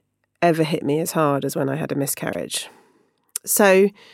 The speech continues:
I just want to talk about that for a second because it is something that hardly anyone talks about very much at all, miscarriage. Why is it so emotionally painful?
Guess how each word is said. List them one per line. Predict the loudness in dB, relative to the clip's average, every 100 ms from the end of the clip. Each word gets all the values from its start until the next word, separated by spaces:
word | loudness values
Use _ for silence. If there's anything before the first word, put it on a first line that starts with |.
| -20 _ -4
I | 0
just | 2
want | 2
to | 2
talk | 0
about | 2
that | 2 0
for | 0
a | 0
second | 0 0 2 0
because | 0 -2 -4 -2
it | 2 4
is | 4
something | 4 0 -2 -4 -4
that | -6
hardly | -4 -2 0
anyone | 2 2 2 2 0
talks | -2 -4 -4
about | -4 -4 -2
very | 0
much | 0 -2 -6
at | -4
all, | -2 0
miscarriage. | -2 -6 -6 -6 -4 -6 -10 -16 _ _ _ _ _ _ _ _ _ _ -6
Why | 4 6 6
is | 6 4
it | 2
so | 4 4
emotionally | 4 2 0 -2 0
painful? | 0 0 0 0 0 0